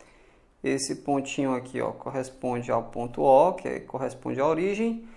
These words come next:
E esse pontinho aqui corresponde ao ponto B. Fiz uma cópia aqui pra não ter que ficar riscando aqui, né? Bom, e daí? Eu vou começar calculando a distância de P até a origem.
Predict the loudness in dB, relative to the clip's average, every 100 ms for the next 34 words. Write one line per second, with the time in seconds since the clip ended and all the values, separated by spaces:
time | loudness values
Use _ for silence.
0 | -20 -8 0 2 2 -2 -4 -2 -2 0
1 | 0 0 -2 -4 -4 -2 -2 0 -2 -4
2 | -4 -2 0 4 4 2 -2 -2 -4 -4
3 | -2 -2 -4 -14 -20 -20 _ _ -20 _
4 | _ _ _ _ _ -8 -4 2 2 6
5 | 10 12 10 6 2 2 -4 -2 -2 0
6 | -2 -4 -2 -2 0 -4 0 0 0 -4
7 | -8 -10 -6 -6 -8 -18 -20 -20 -20 -20
8 | _ 6 6 6 0 -14 -20 -20 -20 _
9 | 2 10 10 10 4 -4 2 2 4 4
10 | 6 8 8 8 8 6 6 6 4 0
11 | 4 4 4 -4 -2 -2 0 -2 -4 -6
12 | -4 4 6 6 6 0 -16 -8 -2 -2
13 | 2 4 6 6 6 6 6 2 -2 -8
14 | -14